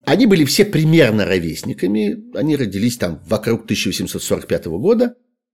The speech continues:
а в активную фазу их работа вступила, ну, вот в конце тысяча восемьсот семидесятых и в тысяча восемьсот восьмидесятых годах, чтобы вы просто понимали, когда это все происходит.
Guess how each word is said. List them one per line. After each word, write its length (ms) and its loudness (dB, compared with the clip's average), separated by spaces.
а 360 2
в 60 2
активную 580 2
фазу 640 0
их 220 0
работа 480 2
вступила, 880 0
ну, 240 0
вот 160 2
в 60 -12
конце 280 0
тысяча 300 -2
восемьсот 380 -6
семидесятых 920 0
и 280 2
в 120 -10
тысяча 240 -4
восемьсот 380 -6
восьмидесятых 800 -2
годах, 260 -2
чтобы 200 -4
вы 60 -2
просто 220 -6
понимали, 300 0
когда 400 2
это 180 -4
все 180 -14
происходит. 520 -16